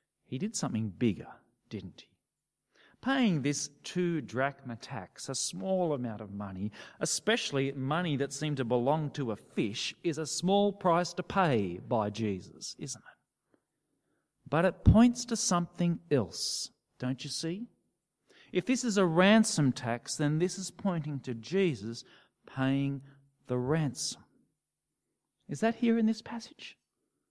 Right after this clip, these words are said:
Can you really show me that here in this passage, Sean? Yes. Have a look at verse twenty-two. It's right there. "The wages of sin is death, and what is Jesus going to do for others? The Son of Man is going to be betrayed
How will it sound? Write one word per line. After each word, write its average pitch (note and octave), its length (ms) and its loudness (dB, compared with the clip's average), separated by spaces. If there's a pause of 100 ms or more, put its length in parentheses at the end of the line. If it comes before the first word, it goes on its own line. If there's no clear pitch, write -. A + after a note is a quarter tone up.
(220)
Can G#3 120 10
you G#3 140 12
really A3 160 12
show G3 280 10
me A3 160 10
that G#3 200 8
here G#3 420 8
in F#3+ 300 6
this G3 220 6
passage, G3+ 520 2
Sean? B3 560 8 (140)
Yes. - 640 4 (1120)
Have G3 140 -4
a A3 40 -2
look A3+ 100 -2
at E3 60 -2
verse C3+ 260 2
twenty-two. E3 720 2
It's - 180 -8
right C#3+ 360 2
there. A#2+ 280 4
"The A#2 140 4
wages E3 420 2
of A#2 140 -2
sin E3 320 0
is D#3+ 160 -2
death, F#2+ 340 -2
and A#2 140 2
what D3 140 0
is E3 120 -2
Jesus C3+ 480 0
going B2 340 4
to A#2+ 120 -2
do A#2 240 2
for G#2+ 280 -6
others? - 540 -10 (760)
The B2+ 100 0
Son A3+ 400 8
of G#3 120 10
Man G#2+ 320 8
is A2 140 6
going C#3 300 8
to C3 100 6
be A#2 140 6
betrayed D#3+ 680 4